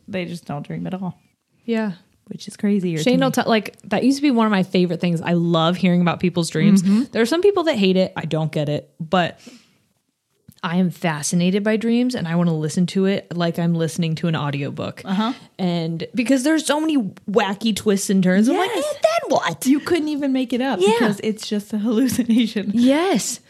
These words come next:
Speaker 2: But Shane would tell me, like, that he doesn't dream. And I'm like, "Well, that's boring. What am I gonna do now?"
Speaker 1: <laughs> Really, literally.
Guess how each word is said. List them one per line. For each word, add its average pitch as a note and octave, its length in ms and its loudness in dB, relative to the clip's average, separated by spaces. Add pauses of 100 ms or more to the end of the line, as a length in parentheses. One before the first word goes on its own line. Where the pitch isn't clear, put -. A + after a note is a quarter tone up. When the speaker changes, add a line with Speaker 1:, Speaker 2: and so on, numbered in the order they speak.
(340)
Speaker 2:
But G#3+ 240 2
Shane A#3 280 2
would B3 100 0
tell A3+ 160 2
me, A#3+ 140 2
like, E3+ 180 -2
that F#3+ 140 -2
he G3+ 180 -2
doesn't F3+ 340 0
dream. F#3+ 300 2
And F3+ 100 0
I'm F#3 140 2
like, G#3 180 0
"Well, G#4 120 4
that's G#4 260 0
boring. B3+ 420 2
What C4+ 140 2
am C4 80 0
I B3+ 60 2
gonna A#3 180 2
do F#3+ 120 0
now?" A#3+ 120 4
Speaker 1:
<laughs> A3+ 180 -4
Really, D#4 360 0
literally. B3+ 640 -2